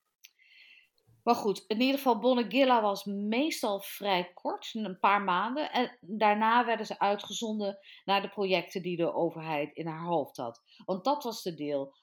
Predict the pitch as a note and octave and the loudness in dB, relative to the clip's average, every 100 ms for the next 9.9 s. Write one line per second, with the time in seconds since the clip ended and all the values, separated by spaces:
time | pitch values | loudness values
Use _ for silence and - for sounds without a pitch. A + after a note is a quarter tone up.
0 | _ - F#3 - A3 B3 C4+ A#3 F3+ G3+ | _ -4 -4 -2 2 4 4 0 -2 2
1 | E3 E3 D#3 D3 - C#4 D#4 - - E3+ | 2 2 -4 -8 -4 -4 -4 -10 -12 -8
2 | E3 D#3+ D#3 D3+ G3+ A#3+ A#3+ B3 - E3+ | -8 -6 -8 -4 0 2 2 2 -2 -6
3 | E3 - F3+ F3 - E3 D#3 - D3+ D#3 | -6 -2 -2 -2 -2 0 2 0 -4 -4
4 | F3+ A#3+ B3+ A#3+ A3 F3+ - D#3+ D3+ F#3 | 0 0 0 -4 -4 -6 -6 -10 -2 0
5 | A3 B3+ B3 B3 - _ - - - F#3+ | 2 0 -2 -4 -8 _ -20 -20 -6 -4
6 | F#3+ F#3 A3 G#3+ G3+ F#3 F3+ D#3+ D3+ - | -2 0 0 0 -2 -4 -4 -4 -6 -6
7 | A3+ A#3 G#3+ - - D3 C#3+ F#3 A#3+ E4+ | -2 -2 -2 -4 -4 0 2 0 -2 -8
8 | - F#3 D#3+ D3+ D3+ E3+ E3 C#3+ C#3+ C3+ | -6 -2 2 2 2 -2 -2 -2 -2 -4
9 | A2 C#3 - D#3+ F3+ B3 C4+ C4+ - | -6 -8 -8 -6 -6 -4 -6 -8 -12